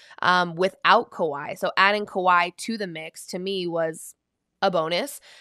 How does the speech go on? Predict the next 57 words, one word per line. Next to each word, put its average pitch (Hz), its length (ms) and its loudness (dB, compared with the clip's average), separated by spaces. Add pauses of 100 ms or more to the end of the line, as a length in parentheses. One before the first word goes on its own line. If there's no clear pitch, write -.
(120)
Uh, 196 160 4
now 202 160 2
you 269 160 0
add 233 180 0
Westbrook. 220 520 -2
I 208 100 2
think 240 160 -6
Westbrook 214 420 2
is 202 100 -6
the 196 100 -4
most 180 280 -4
disrespected 180 600 -10
player 170 280 -6
in 170 140 -12
the 165 140 -14
N 165 160 -12
B 165 120 -8
A 165 140 -6
by 160 200 -4
a 160 100 -8
mile. 156 520 -8
I 170 100 -2
love 170 280 -4
Westbrook. 185 460 -4
I - 80 -4
love 170 220 -6
the 165 80 -10
way 170 120 -6
that - 160 -16
he 175 100 -18
plays. 175 460 -6 (300)
I 196 100 2
think 202 220 -4
he 202 260 0
is 190 140 0
the 190 80 -6
type 185 340 -2
of 175 160 -6
guy. 165 480 0 (220)
Uh, 190 300 6 (100)
I, 196 160 2
I 214 100 2
made 226 160 0
a 254 40 -2
<laughs> 240 100 -8
comparison 226 500 -4
on 208 100 -2
my 196 160 -2
amp 175 220 -6
as 190 140 -10
well. 180 160 2
I 175 100 2
said, 175 240 -6
"He's 180 160 -10
like 196 140 -6
a 196 80 -6
flower. 160 560 -4